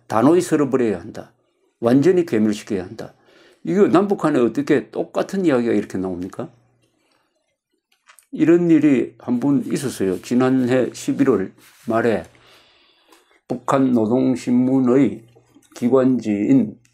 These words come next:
북한, 아, 노동당의 기관지인 노동신문이 남한의 언론들이 잘한다, 진리의 편에 서서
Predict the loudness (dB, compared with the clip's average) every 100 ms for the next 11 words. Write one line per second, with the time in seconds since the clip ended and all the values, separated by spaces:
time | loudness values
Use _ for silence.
0 | _ -10 -4 0 0 0 -4 -4 -2 2
1 | 2 2 0 -2 0 0 -2 -6 -6 -12
2 | _ -8 -4 -4 -4 -2 0 0 0 -4
3 | _ _ _ _ _ _ _ _ _ _
4 | _ _ _ _ _ _ 0 4 4 4
5 | 2 2 2 0 0 -2 -2 -2 -4 -12
6 | _ _ _ _ _ _ _ _ _ _
7 | _ _ -6 -2 0 0 -2 -4 -14 _
8 | _ _ _ _ _ _ _ _ _ _
9 | _ _ _ _ _ _ _ _ -2 0
10 | 2 4 4 2 -2 -4 -2 -4 -4 -2
11 | -2